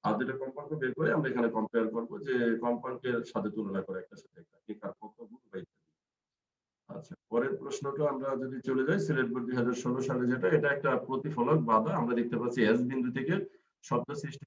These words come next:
করলে পি বিন্দু পর্যন্ত দূরত্ব হচ্ছে আঠারো মিটার, আর পি থেকে আর এর দূরত্ব এখানে নাই, নিচে তিরিশ ডিগ্রি সেলসিয়াস তাপমাত্রা দেওয়া আছে। এই তাপমাত্রায় শব্দের বেগ বের করা যায়। আচ্ছা, পরে এক বি-, এক ব্যক্তি এস অবস্থান থেকে শব্দ করলে জিরো পয়েন্ট টু সেকেন্ড পরে তার প্রতিধ্বনি শুনতে পায়।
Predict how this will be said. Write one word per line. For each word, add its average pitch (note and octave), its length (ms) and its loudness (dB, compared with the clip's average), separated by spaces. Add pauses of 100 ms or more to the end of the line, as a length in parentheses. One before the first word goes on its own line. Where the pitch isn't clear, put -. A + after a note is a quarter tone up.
করলে D3 220 -2 (100)
পি D#3+ 120 2
বিন্দু D3+ 280 0
পর্যন্ত - 420 -18
দূরত্ব C3 260 -4
হচ্ছে B2 280 -6
আঠারো G2+ 320 -4
মিটার, E2+ 300 -10 (100)
আর G2+ 180 -10
পি B2+ 120 -14
থেকে B2+ 220 -8
আর A#2+ 160 0
এর A#2+ 60 -4
দূরত্ব - 320 -6
এখানে - 200 -8
নাই, - 120 -4
নিচে - 280 -8
তিরিশ D3+ 260 -6
ডিগ্রি D3 200 -12
সেলসিয়াস B2 300 -18
তাপমাত্রা A2+ 460 -14
দেওয়া G#2+ 240 -6
আছে। - 180 -14 (600)
এই D#3+ 80 6
তাপমাত্রায় D#3+ 420 0
শব্দের D3+ 360 -2
বেগ C3 200 -8
বের A2 120 2
করা D#2+ 220 -8
যায়। D#2 180 -10 (840)
আচ্ছা, - 160 -20 (100)
পরে A2 220 -10
এক D3+ 220 2
বি-, D#3 180 8
এক D3 200 10
ব্যক্তি C#3 300 2
এস F3 240 6
অবস্থান D#3+ 340 6
থেকে D#3+ 160 10
শব্দ D#3+ 320 6
করলে F3 180 2
জিরো D3 240 4
পয়েন্ট D3 200 6
টু - 100 -2
সেকেন্ড - 300 -6
পরে - 180 2
তার C3+ 140 6
প্রতিধ্বনি G2+ 380 -2
শুনতে D#2+ 220 -4
পায়। D#2+ 160 -10